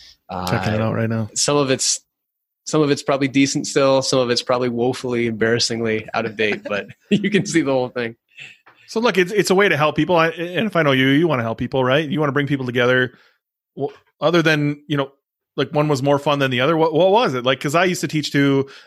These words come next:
Speaker 2: uh, and I'll, look, I'll be transparent. I'll give you some ideas right out of the gates. Uh, I had a course and I couldn't stand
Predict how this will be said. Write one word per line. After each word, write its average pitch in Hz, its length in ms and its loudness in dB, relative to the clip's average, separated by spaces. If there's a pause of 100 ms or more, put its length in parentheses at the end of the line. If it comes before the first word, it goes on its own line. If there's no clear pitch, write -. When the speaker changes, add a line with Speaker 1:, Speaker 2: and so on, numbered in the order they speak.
Speaker 2:
uh, 127 220 -2
and 151 120 0
I'll, 196 100 4
look, 180 260 0
I'll 156 100 2
be 160 100 2
transparent. 139 400 -2
I'll 131 60 -4
give 147 120 0
you 139 60 0
some 139 160 -4
ideas 127 400 0
right 131 100 2
out 127 80 2
of 117 60 -2
the 113 60 -6
gates. 110 220 -10
Uh, 131 160 -2 (540)
I 151 200 0
had 156 160 2
a 147 60 0
course 147 460 0 (320)
and 123 160 -4
I 123 120 -6 (160)
couldn't 160 300 -2
stand 131 500 -2